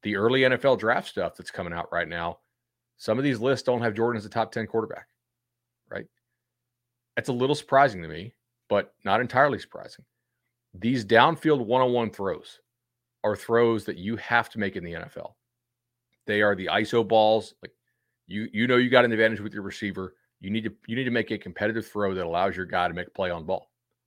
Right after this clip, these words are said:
And Pitt will challenge Jordan to make these throws. So this is a game where he can make some money, or he can really, you know, further sow doubt about how much,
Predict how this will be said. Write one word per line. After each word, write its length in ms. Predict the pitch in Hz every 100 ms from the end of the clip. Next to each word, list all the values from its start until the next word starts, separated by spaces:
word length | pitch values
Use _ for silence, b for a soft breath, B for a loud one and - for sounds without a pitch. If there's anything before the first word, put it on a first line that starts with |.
| _ _ _ _ -
And 220 | 95 -
Pitt 240 | - 135
will 240 | 104 113 131
challenge 440 | - 127 123 98
Jordan 280 | 113 107 95
to 80 | 98
make 180 | 95 -
these 200 | 87 -
throws. 400 | - 76 - - _ _
So 380 | - 92 87 85 _ _ _ _ _
this 180 | 110 -
is 100 | 123
a 80 | 117
game 340 | 104 113 113
where 120 | 104 101
he 80 |
can 140 | 101 85
make 160 | 110
some 140 | - 131
money, 300 | 135 147 151 _ _ _ _
or 160 | 110 104
he 60 | 101
can 140 | 98
really, 320 | 104 101 95 -
you 80 | 98
know, 180 | 95 - - _ 120
further 280 | 110 104 98
sow 180 | - 98
doubt 240 | 98 95
about 120 | 90
how 80 | 95
much, 260 | 92 -